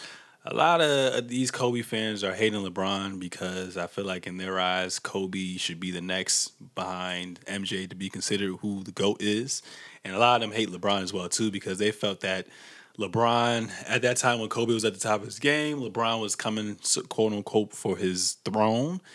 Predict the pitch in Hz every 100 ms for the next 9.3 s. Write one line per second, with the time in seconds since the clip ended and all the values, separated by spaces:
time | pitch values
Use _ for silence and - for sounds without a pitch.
0 | - - 107 104 131 110 107 117 107 -
1 | 107 107 113 107 - 98 95 92 95 92
2 | 87 - 87 110 107 101 - 135 139 98
3 | 95 87 95 - 98 92 101 107 107 107
4 | 104 101 98 - - - 110 101 95 113
5 | 113 110 107 110 110 104 113 95 101 120
6 | 117 104 104 104 98 98 117 113 113 104
7 | 95 87 - 113 - 107 98 85 117 117
8 | 98 101 98 95 110 98 120 127 113 98
9 | 101 98